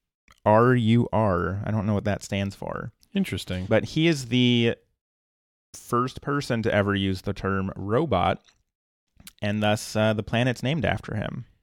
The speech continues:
Speaker 2: Well, that's interesting, a factoid, and cheers to wherever you are, my friend.
Speaker 1: It's a much more interesting factoid than any of the interesting factoids I had last week.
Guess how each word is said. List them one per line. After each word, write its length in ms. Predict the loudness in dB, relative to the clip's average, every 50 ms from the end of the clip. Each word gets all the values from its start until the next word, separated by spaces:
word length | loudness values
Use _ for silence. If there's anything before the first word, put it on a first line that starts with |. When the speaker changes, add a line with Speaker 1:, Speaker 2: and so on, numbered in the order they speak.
| _ _ _ _
Speaker 2:
Well, 300 | -10 -8 -6 -6 -8 -10 -12 _ _ _ _
that's 240 | -6 -6 -6 -4 -2
interesting, 720 | -4 -4 -2 -2 -4 -4 -2 -4 -2 -2 -2 -2 -4 -8 -14 _
a 120 | -12 -12 -8
factoid, 500 | -6 -6 -6 -6 -2 -2 -2 -2 -2 -6 -6
and 340 | -6 -6 -6 -6 -8 -8 -12 -16 _ _
cheers 420 | -10 -6 -4 -2 -2 -2 -2 -4
to 100 | -6 -6
wherever 360 | -4 -4 -4 -4 -6 -6 -8
you 260 | -8 -8 -6 -6 -6 -6
are, 280 | -6 -8 -10 -12 -14 _ _ _ _
my 120 | -18 -16
friend. 260 | -14 -14 -14 -14 -16 -18 _ _ _ _ _ _ _ 0
Speaker 1:
It's 140 | 0 2 2
a 40 |
much 260 | 2 2 2 2 2 2
more 160 | 4 4 4
interesting 460 | 4 2 -2 -6 -4 -2 -2 -2 0
factoid 520 | 2 4 4 4 2 2 2 2 2 2
than 120 | 0 2 2
any 200 | 2 2 2 2
of 100 | 0 0
the 100 | -2 -2
interesting 480 | -2 -2 -4 -4 -6 -6 -6 -6 -4
factoids 500 | 0 0 0 0 0 -2 -2 -2 0 0
I 60 | 0 0
had 320 | 2 2 2 0 0 -2
last 440 | -4 -2 0 2 2 2 2 0 -4
week. 440 | -4 -4 -4 -4 -6 -10 -16 -20